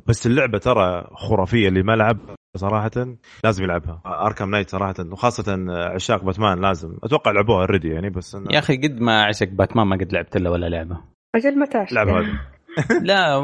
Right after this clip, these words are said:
Speaker 2: ب-، يا أخي، ليه، ليه أنا أتقمص شخصيته يا أخي؟ أستمتع أشوف أفلامه، بس مو، مو أنا أقعد أسوي،
Speaker 3: أه،
Speaker 2: أتفرج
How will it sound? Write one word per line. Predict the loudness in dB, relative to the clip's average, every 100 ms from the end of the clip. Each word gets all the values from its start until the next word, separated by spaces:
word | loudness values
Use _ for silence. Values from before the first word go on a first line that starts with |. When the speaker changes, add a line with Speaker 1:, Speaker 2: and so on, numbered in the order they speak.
| -2
Speaker 2:
ب-، | -4 -4
يا | 0
أخي، | 0 2 0
ليه، | 2
ليه | 2 0 2 2
أنا | 2
أتقمص | 0 0 0 0 -2
شخصيته | -6 -2 0 0 0
يا | 0
أخي؟ | 0
أستمتع | 0 0 0 0
أشوف | 0 0
أفلامه، | -2 0 0 2 0 -4 _ _
بس | -2 -2 -2 -10 -6 0
مو، | 2 2 2 0 -4 -8 _ _ -2
مو | 0 4
أنا | 4 2
أقعد | 2 0
أسوي، | 0 0 0
Speaker 3:
أه، | -2
Speaker 2:
أتفرج | -2 -2 0 -2